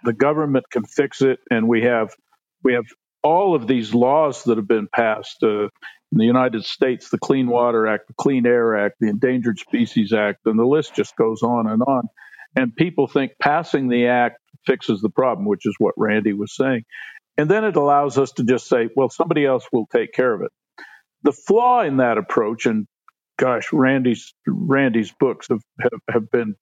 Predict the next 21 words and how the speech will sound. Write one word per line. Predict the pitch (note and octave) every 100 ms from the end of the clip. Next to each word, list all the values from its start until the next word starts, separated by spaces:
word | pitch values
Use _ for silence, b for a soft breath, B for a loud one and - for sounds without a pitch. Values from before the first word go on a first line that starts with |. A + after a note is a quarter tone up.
| _ _ - -
premier | D3 C3 A#2+ C#3+ C#3 A2+ G#2+
in, | G#2+ - _
in | A#2+ A2+ A2+ -
illustrating | D3+ F#3 - - A2 G#2 G#2
this. | G#2+ G#2+ - B B B
But | - B2+
again, | A#2 C#3 B2+
I, | A#2 -
I've | B2 A2
just | A2+ A#2 -
never | B2+ A2+ A2
ceased | - C3 A2 -
to |
be | A#2
amazed | A2 A2 A2 A#2 - -
at | G2+
how | G2 G#2 - _
few | - A#2
people | - A#2+ A2 A2 A2
understand | G#2+ G#2 - B2 B2+
it. | B2